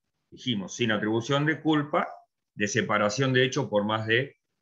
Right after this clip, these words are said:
tres años. Y ella, cuando recibía la demanda, tu mujer, decía, ah, no, pero nosotros nos separamos de hecho por culpa de él, porque él me metió los cuernos, para hablar en criollo, chicos, para que lo entiendan. Él me engañó.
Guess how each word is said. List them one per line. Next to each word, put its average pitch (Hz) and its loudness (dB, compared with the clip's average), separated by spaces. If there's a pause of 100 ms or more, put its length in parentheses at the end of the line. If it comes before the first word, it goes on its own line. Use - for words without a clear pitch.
(320)
tres 139 0
años. - -16 (2000)
Y 151 4
ella, 185 4
cuando 117 0
recibía 135 2
la 147 6
demanda, 165 0
tu 127 -12
mujer, 185 2
decía, 123 -2
ah, 147 -4
no, - -2
pero - -20 (340)
nosotros 120 -2
nos 120 4
separamos 104 0
de 120 2
hecho 131 0
por 95 -6
culpa 98 0
de 139 4
él, 104 -2
porque - -4
él 131 -2 (480)
me 101 -2
metió 98 0
los 127 2
cuernos, 131 4
para 98 0
hablar 123 6
en 107 0
criollo, 127 0
chicos, - -14
para 95 0
que 98 -2
lo 98 0
entiendan. 101 -2
Él 117 4
me 120 6
engañó. 110 2